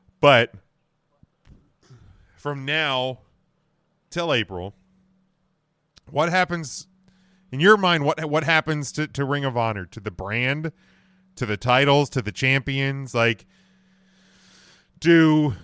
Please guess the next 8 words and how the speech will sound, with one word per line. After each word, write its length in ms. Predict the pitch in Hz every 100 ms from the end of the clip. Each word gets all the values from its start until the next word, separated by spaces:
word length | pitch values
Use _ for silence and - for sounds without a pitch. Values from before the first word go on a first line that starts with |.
| - - _ _ _ _ _ -
you 160 | 135
know, 180 | 120 123
does 200 | 123 120
John 300 | 156 160 175
Gresham 840 | 156 165 - 165 160 160 160 151 _ _ 110 _ _ _
go 240 | 147 156
to 200 | 151 160
Impact 800 | 151 165 147 143 127 147 - -